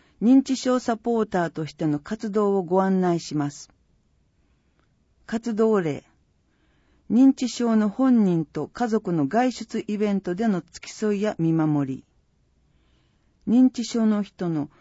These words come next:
地域のサロンや老人会への付き添い支援。拠点支援、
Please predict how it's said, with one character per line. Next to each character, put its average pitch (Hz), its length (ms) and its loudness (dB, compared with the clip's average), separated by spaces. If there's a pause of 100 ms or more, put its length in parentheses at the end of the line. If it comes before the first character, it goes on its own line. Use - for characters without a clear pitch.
(280)
地 277 240 0
域 175 160 -2
の 165 100 2
サ 226 220 0
ロ 196 140 0
ン 151 180 2
や 143 160 -6 (240)
老 254 260 2
人 240 260 2
会 185 300 -2
へ 190 60 -2
の 160 140 0
付 - 240 -18
き - 20 -18
添 190 240 0
い 185 60 -8
支 - 240 -8
援。 139 280 -2 (1400)
拠 226 160 -4
点 240 260 2
支 - 220 -6
援、 143 280 -2